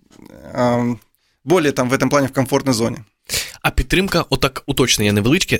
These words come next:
Speaker 2: підтримка це як? Як
Speaker 1: А,
Speaker 2: виглядає підтримка?
Speaker 1: ну, а, ну, начиналось вообще всё там из совместных участий в выставках. То есть там,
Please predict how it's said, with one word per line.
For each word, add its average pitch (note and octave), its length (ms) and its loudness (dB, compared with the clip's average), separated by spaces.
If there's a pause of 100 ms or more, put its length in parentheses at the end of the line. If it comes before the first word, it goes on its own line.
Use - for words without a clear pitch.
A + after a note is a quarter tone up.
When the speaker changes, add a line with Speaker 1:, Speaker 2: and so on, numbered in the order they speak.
Speaker 2:
підтримка E3 380 0
це - 140 0
як? - 340 -2 (1160)
Як C#3+ 220 0
Speaker 1:
А, C3 80 4
Speaker 2:
виглядає A#2+ 360 4
підтримка? - 480 -4 (380)
Speaker 1:
ну, D#3 340 2
а, B2 360 0 (180)
ну, C#3 280 2
начиналось F#3+ 500 2
вообще E3+ 220 0
всё D#3 300 2
там B2+ 220 0
из B2 100 2 (120)
совместных C#3+ 440 0
участий C3+ 340 0
в - 80 -8
выставках. A#2 560 -2
То A#2+ 100 -6
есть - 200 -8
там, A#2 200 -6